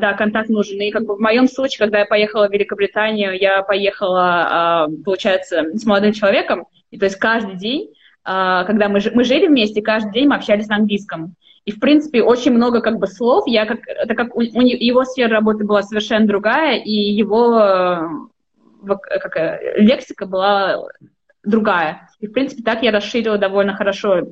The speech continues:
свой лексический, э, запас, потому что каждый день, каждый день разговаривала на английском языке. Так что да, другая идея, да, найдите англоговорящего парня,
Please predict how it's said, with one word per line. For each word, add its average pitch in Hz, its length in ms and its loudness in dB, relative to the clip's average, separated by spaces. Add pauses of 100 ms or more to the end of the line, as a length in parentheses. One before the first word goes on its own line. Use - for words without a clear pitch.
(160)
свой 196 180 2
лексический, 208 440 -4
э, 185 380 -2
запас, 220 360 0
потому 185 320 -4
что 185 380 -2 (180)
каждый 202 360 -2
день, 254 260 2
каждый 190 320 -2
день 226 180 2
разговаривала 190 600 0
на 180 100 -2
английском 196 340 -4
языке. 175 420 -8 (1600)
Так 214 100 -8
что 220 160 -2
да, 185 140 2
другая 190 580 2
идея, 185 760 0
да, 196 200 0
найдите 214 580 0
англоговорящего 196 840 2
парня, 226 420 0